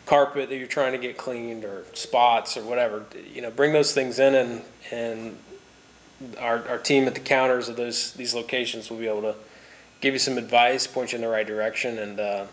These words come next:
yeah, so that, um, we could certainly deliver everything out of Orlando, um, but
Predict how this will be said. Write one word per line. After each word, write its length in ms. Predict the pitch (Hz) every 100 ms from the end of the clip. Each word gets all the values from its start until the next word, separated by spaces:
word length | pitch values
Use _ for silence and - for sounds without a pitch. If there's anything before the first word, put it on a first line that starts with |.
| - - - - - - - - - - - - -
yeah, 180 | 151
so 180 | 117 139
that, 200 | 127 -
um, 220 | 127 123 - - - - - - - - 156
we 100 | 151
could 220 | 165 165
certainly 380 | - 165 147 147
deliver 480 | 139 127 139 139 135
everything 380 | 135 135 135 127
out 120 | 131
of 100 | 123
Orlando, 680 | 120 127 131 131 131 127 131 - - - - - -
um, 460 | 120 117 113 107 104 - - - - - - - - - 117
but 380 | 123 117 -